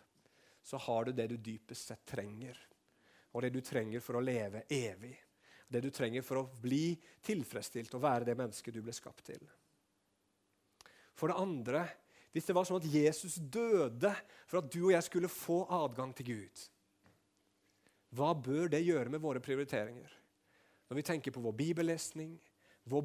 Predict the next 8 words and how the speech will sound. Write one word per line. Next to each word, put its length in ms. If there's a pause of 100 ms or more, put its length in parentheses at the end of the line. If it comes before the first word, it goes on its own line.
bønnestund, 840 (960)
personlig, 720 (260)
hjemme, 460 (720)
i 80
det 160
vi 80
kaller 240
for 240